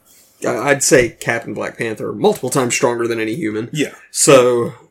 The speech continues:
Speaker 1: uh,
Speaker 2: And
Speaker 1: yeah.
Speaker 2: that's, that's by night. I'm gonna play on my crabs during the day.
Speaker 1: <laughs> He's gonna kick the shit out of you during the day, you little punk.
Speaker 2: There was a time I actually was talking to, um, to, uh, Wallcrawler about this. I remember there was a time we, um, during his, when he was a member of the Defenders, that, uh,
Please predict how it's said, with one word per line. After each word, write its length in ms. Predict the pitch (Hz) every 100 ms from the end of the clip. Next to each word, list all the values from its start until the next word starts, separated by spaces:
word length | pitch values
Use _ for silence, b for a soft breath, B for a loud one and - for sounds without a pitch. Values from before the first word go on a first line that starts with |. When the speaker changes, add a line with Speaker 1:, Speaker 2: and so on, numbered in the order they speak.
| -
Speaker 1:
uh, 80 |
Speaker 2:
And 100 | 120
Speaker 1:
yeah. 260 | 120 135 139
Speaker 2:
that's, 380 | 117 110 135 -
that's 160 | 220
by 200 | - 160 143
night. 380 | 156 151 110 117
I'm 80 | 143
gonna 120 | 135
play 160 | -
on 80 | 143
my 120 | 135
crabs 280 | 139 139 131
during 140 | 135 123
the 80 |
day. 180 | 117 226
Speaker 1:
<laughs> 600 | 233 - 196 - - _
He's 140 | - 160
gonna 140 | -
kick 200 | - 160
the 80 | -
shit 240 | - 165 165
out 140 | 143
of 60 | 123
you 80 |
during 180 | 120 127
the 60 | 110
day, 220 | 156 156
you 80 | 117
little 160 | - 98
punk. 400 | - 120 143 - B B B B B B B 165
Speaker 2:
There 140 | 202
was 120 | 247
a 60 | 202
time 200 | 190 185
I 80 | 165
actually 220 | 156 185
was 140 | 143
talking 320 | 180 147 147
to, 200 | 135 135
um, 200 | 135 127
to, 100 | 123 131 -
uh, 240 | 135 123
Wallcrawler 460 | 117 143 202 160 127
about 220 | 117 113
this. 380 | 131 131 - -
I 60 | 139
remember 240 | 151 170
there 60 | 143
was 140 | 131
a 20 |
time 260 | 156 147 135
we, 200 | 127 131 - -
um, 440 | 131 117 117 113 _ -
during 220 | 143 131
his, 280 | 127 127 -
when 140 | 127 139
he 60 |
was 160 | 139 123
a 160 | 123
member 220 | 123 131 131
of 60 |
the 60 | 117
Defenders, 640 | 107 190 196 113 107 - _ _ _ _ _ _
that, 360 | 151 143 139 139
uh, 420 | 127 120 117